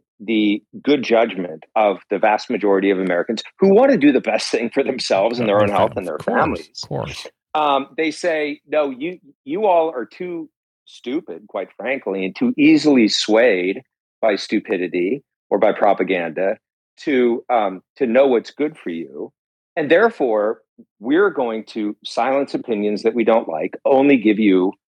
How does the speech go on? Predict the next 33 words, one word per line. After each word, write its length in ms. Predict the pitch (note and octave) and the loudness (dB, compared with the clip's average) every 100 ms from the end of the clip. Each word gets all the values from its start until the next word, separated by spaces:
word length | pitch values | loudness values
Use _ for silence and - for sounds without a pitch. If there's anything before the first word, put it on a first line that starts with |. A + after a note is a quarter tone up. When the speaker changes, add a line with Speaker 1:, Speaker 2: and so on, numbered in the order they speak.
| _ G2 | _ 0
Speaker 1:
the 120 | G#2+ | 2
information 580 | G2 A2+ G2 F#2+ - F#2+ | 2 2 2 2 2 -2
that 140 | - | 2
we 300 | G#2+ A2 - _ - - F#2 | 4 4 2 _ -8 -6 2
deem 400 | A#2 G#2+ G#2 A2 | 4 6 4 4
is, 440 | G#2 F#2 E2 - - - | 4 4 2 -4 -6 -2
um, 320 | F#2+ E2+ D#2+ _ - | -2 -2 -8 _ -4
you 100 | G#2+ | -2
know, 60 | F#2+ | 0
is, 160 | G#2 - B2 | -2 -4 -2
is 140 | G2 | 0
approved 840 | F#2 - - E4 - A3 F3 D#3+ - | -2 -4 4 6 6 6 2 0 -8
or 240 | G#2 G2+ G#2 | -2 -2 -2
is 160 | F2+ | -4
sound." 680 | - C3 C#3 F2+ E2 F#2 A#2 _ - - _ - | -2 -2 0 -2 -6 -10 -12 _ -20 -20 _ -8
And, 340 | D#3 D#3 C3+ - _ | -4 -2 -2 -8 _
you 80 | D#3+ | -4
know, 100 | A2+ F2+ | -4 -4
ironically, 1080 | F2+ G2 B2 F#3+ - F2+ D2+ E2+ C#3+ - - | -4 -2 0 0 -2 -6 -8 -6 -6 -6 -8
the 80 | - | 0
people 220 | D#3+ B2+ | 2 4
who 60 | B2+ | 4
are 100 | A2+ | 6
doing 320 | A#2 F3+ D3+ | 6 6 4
that 180 | G2 - | 2 2
are 180 | A2 A2 | 2 2
engaging 680 | C3 G#2 B2 C#3+ C#3+ A#2+ G#2 - | -2 0 2 2 2 -2 -2 -2
in 360 | C3+ B2 G2 _ _ _ _ - | 0 0 -2 _ _ _ _ -2
the 220 | C3 A#2 | 0 2
very 400 | A2 G#2 A#2+ A2 | 4 4 4 2
definition 720 | F#2+ F2+ - F#2+ F2 - F#2+ | 0 -2 -4 -6 -6 -6 -6
of 160 | G2+ - | -6 -2
propaganda. 800 | E2+ - - C#3+ G3 G#2+ - | -2 0 2 4 4 0 -6